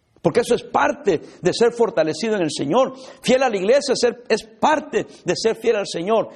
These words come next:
y aguantar y sufrir es parte de un buen miembro de una iglesia. Con eso va a estar viviendo para otros y va a ser alguien útil para la sociedad y no un inútil.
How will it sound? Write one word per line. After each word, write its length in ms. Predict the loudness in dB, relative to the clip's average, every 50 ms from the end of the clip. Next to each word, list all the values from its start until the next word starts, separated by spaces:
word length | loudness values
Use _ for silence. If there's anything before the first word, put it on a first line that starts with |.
| -20 -10 -4
y 140 | 0 2 2
aguantar 600 | 2 4 2 2 0 -2 0 0 2 2 4 2
y 80 | 0 -2
sufrir 360 | -6 -6 -4 -2 0 2 2
es 160 | 2 0 -2
parte 440 | -4 0 2 2 2 2 0 -2 -4
de 100 | -2 -4
un 80 | -2 -2
buen 200 | -2 -2 -2 0
miembro 520 | 0 0 0 0 -2 -4 -4 -6 -6 -10 -20 _ _ _ _ _ _ _ _ -2
de 80 | -2
una 220 | 0 0 0 -2 -2
iglesia. 420 | 0 0 0 0 0 -4 -8 -10 -10 -10 -2
Con 200 | 0 0 2 2
eso 300 | 2 2 0 0 0 2
va 80 | 2 2
a 20 |
estar 200 | 0 0 -2 -2
viviendo 360 | -2 0 0 0 0 0 -2 -2
para 200 | -2 0 2 2
otros 520 | 2 2 0 -4 -10 -18 -20 -20 -20 _ _ _ _ _ _ _ _ _ _ _ _ _ _ _ _ _ _ _ _ _ _ _ _ _ _ _
y 60 | 0
va 80 | 0 0
a 40 | 2
ser 180 | 2 2 2
alguien 300 | 0 0 0 -2 -2 0 2
útil 1000 | 2 2 2 0 -2 -2 -2 -2 -2 -2 -6 -14 -20 -20 _ _ _ _ _ _ _
para 160 | 0 2 2
la 140 | 2 0 0
sociedad 880 | 0 0 -2 -2 0 0 2 2 2 2 2 -2 -4 -8 -18 -20 -20 _ -2
y 100 | 0 0
no 160 | 2 2 2
un 560 | 4 4 2 2 0 -2 -6 -10 -18 -20 -6 _
inútil. 680 | 0 0 2 2 0 -2 -2 -4 -6 -6 -8 -12 -20